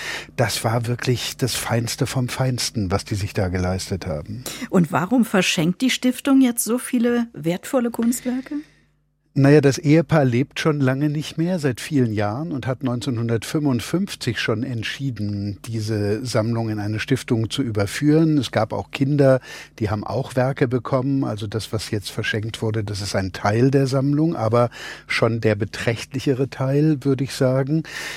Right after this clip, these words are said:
Speaker 1: Die haben sich eben entschieden, weil damit die Möglichkeit bestand, sicherlich Steuern zu sparen, auch Erbschaftssteuern für die Kinder zu sparen und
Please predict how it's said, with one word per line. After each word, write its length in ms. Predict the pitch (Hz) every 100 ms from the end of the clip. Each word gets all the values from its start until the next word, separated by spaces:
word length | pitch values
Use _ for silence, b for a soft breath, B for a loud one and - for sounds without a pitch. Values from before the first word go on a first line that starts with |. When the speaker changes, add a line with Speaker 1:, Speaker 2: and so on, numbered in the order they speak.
| B -
Speaker 1:
Die 120 | 110
haben 260 | 117 131 135
sich 220 | 147 147
eben 260 | 143 143
entschieden, 1120 | 135 135 - 120 107 117 143 170 180 - 139 123 113
weil 240 | 117 131
damit 420 | 120 113 127 127
die 100 | 135
Möglichkeit 840 | 113 117 - 123 - 135 127 - -
bestand, 680 | 127 - 127 123 120 - - 143 - 127
sicherlich 400 | 123 127 113 104
Steuern 480 | - - 110 131 147
zu 140 | -
sparen, 540 | 139 - 135 151 156 151
auch 180 | - -
Erbschaftssteuern 880 | 110 120 - 131 - 143 131 135 139
für 140 | 120
die 120 | 110
Kinder 360 | - 107 117 123
zu 140 | -
sparen 420 | - - 131 151
und 460 | - 147 135 190